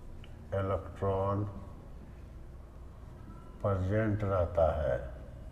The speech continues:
प्रेजेंट रहता है, है, इसलिए यह पीसीएल फ़ाइव का, पीसीएल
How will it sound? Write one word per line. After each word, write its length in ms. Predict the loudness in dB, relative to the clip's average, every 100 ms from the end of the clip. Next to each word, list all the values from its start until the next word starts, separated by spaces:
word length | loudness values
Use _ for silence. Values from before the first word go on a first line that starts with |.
| -8 -2
प्रेजेंट 600 | 0 2 2 2 0 -4 -8 -10 -10 -12 -12 -12 -12 -10 -8 -8 -8 -10 0
रहता 520 | 4 6 6 6 6 6 8
है, 320 | 8 8 6 2 -8 -10 -12 -10 -10 -10 -12 -12 -14 -12 -12 -10 -10 -12 -12 -12 -12 -12 -12 -12 -14 -14 -14 -14 -16 -14 -14 -14 -14 -14 -14 -14 -12 -8 0
है, 600 | 2 4 2 0 0 -2
इसलिए 640 | 0 0 6 8 8 8 6 4 0 -6 -8 -10 -12 -4 0
यह 320 | 2 6 6 6 0 -8 -12 -14 -14 -14 -12 -12 -14 -14 -12 2
पीसीएल 720 | 6 6 4 0 4 4 2 -2 0
फ़ाइव 480 | 4 6 6 4 4 2
का, 140 | 4 6 4 0 -10 -12 -12 -12 -12 -14 -12 -12 -12 -14 -12 -10 -10 -10 -10 -4
पीसीएल 400 | -4 -2 0